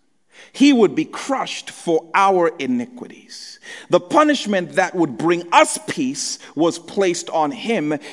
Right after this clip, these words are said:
and by his wounds we are healed." That was the plan.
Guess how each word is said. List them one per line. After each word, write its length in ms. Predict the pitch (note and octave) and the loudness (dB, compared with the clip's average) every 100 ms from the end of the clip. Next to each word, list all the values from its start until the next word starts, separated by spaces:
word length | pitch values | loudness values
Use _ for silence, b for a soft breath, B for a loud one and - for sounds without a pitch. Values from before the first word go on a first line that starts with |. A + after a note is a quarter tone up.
| B | B
and 280 | F3 D#3 B2 | 0 0 0
by 240 | D#3+ F3 | 2 4
his 500 | D#3 - D4 D4 E3+ | 2 -2 0 0 0
wounds 420 | C#3+ C3+ C3 B2+ B B | 0 0 0 -2 B B
we 600 | A2+ D3 G3+ A#2+ G#2+ - B _ | -4 0 0 -2 -6 -14 B _
are 380 | F#3+ D3+ A#2+ G2+ - | 4 6 4 0 -8
healed." 460 | - - G3+ B2+ A#2+ - | -14 -4 0 0 -2 -8
That 480 | C3+ B2 C#4 D4 A3+ | -12 2 6 8 8
was 200 | A3+ - | 4 4
the 100 | - | 0
plan. 380 | - D3+ A2 | -2 -6 -6